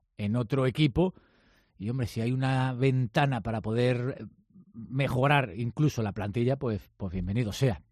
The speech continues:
Eh, eh, eso creo que es lo que debe ocupar ahora a la dirección deportiva, ¿no? Eh, si hay un jugador que no cuenta o que no está teniendo todos los minutos posibles o que no está contento con su situación, evidentemente porque no juega, pues oye, intentar sacarlo, llegar a un acuerdo con otro club, con el propio, eh, jugador,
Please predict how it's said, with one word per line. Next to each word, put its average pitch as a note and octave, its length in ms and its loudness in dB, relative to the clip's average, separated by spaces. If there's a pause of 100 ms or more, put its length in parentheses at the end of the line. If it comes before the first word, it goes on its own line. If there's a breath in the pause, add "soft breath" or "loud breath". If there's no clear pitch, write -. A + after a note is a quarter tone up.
(120)
Eh, F2 300 -10
eh, - 160 -10
eso A#2 220 -4
creo A#2 140 0
que A#2+ 280 0
es B2+ 160 0
lo B2+ 140 2
que B2+ 100 0
debe A#2+ 160 2
ocupar A#2+ 320 0
ahora A#2 300 2 (320 loud breath)
a C3 100 -2
la A#2+ 100 2
dirección A#2 320 0
deportiva, A#2 560 0
¿no? D#3+ 240 -4
Eh, G2 280 -4 (260)
si - 200 -10
hay A2 120 0
un A2+ 100 0
jugador A#2 280 0
que G#2+ 100 -4
no A2+ 140 0
cuenta A2+ 500 2
o F2+ 100 -4
que G2 160 -4
no A#2 100 2
está A#2 180 -2
teniendo A#2 320 -2
todos A#2+ 260 0
los A#2+ 220 0
minutos B2 400 -2
posibles C#3 520 0
o F#2+ 160 -10
que E2 140 -12
no G#2+ 60 -6
está A2 160 -4
contento A#2+ 340 -2
con A#2 140 -2
su A2 60 -4
situación, B2 360 0
evidentemente A#2 420 0
porque A#2+ 200 -2
no A#2 80 0
juega, D3+ 340 2 (640 loud breath)
pues F#2 240 -8
oye, G#2+ 140 0
intentar G2 380 -2
sacarlo, C3+ 420 0
llegar A#2+ 200 0
a B2 40 2
un A#2+ 80 0
acuerdo A#2+ 280 0
con A#2 140 -2
otro A#2 220 -2
club, D#3 260 0
con C3 100 0
el A2+ 60 -2
propio, A#2 540 -2
eh, A2+ 280 -2
jugador, C3+ 500 2